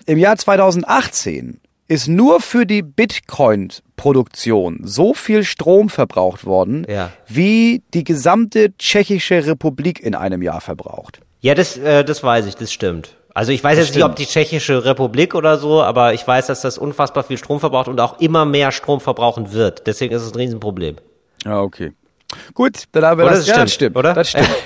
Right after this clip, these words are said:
Speaker 2: <laughs> Ja, okay, ja.
Speaker 1: <laughs> Clownfischmännchen, äh, Sache Nummer zwei. Weißt du, Nemo im Grunde genommen, war ein Clownfisch.
Speaker 2: Ja.
Speaker 1: Die sind ja als Paare unterwegs, ne?
Speaker 2: Wusste ich nicht, aber okay. Mhm.
Speaker 1: Genau.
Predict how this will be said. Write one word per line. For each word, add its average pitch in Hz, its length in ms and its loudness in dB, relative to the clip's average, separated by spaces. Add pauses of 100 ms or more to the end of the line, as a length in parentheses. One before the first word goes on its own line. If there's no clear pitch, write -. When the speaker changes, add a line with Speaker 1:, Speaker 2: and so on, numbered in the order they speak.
Speaker 2:
<laughs> - 240 -20
Ja, 90 120 -6 (260)
okay, 131 280 -6 (140)
ja. 185 140 -4
Speaker 1:
<laughs> 147 560 -8 (1500)
Clownfischmännchen, 135 1300 0 (180)
äh, 143 300 4
Sache 160 200 -2
Nummer 160 220 -2
zwei. 135 460 -4 (340)
Weißt 147 240 2
du, 208 40 0
Nemo 175 480 2
im 104 100 -6
Grunde 95 240 -4
genommen, 85 240 -8
war 123 80 0
ein 147 80 -8
Clownfisch. 156 600 -2 (340)
Speaker 2:
Ja. 143 440 0 (440)
Speaker 1:
Die 156 60 0
sind 226 220 2
ja 226 100 2
als 196 180 -2
Paare 185 340 2
unterwegs, 85 600 -6
ne? 214 260 -2 (240)
Speaker 2:
Wusste 147 400 0
ich 110 80 -4
nicht, 117 220 -2
aber 120 280 4
okay. 120 460 0 (220)
Mhm. 110 340 -6
Speaker 1:
Genau. 135 460 2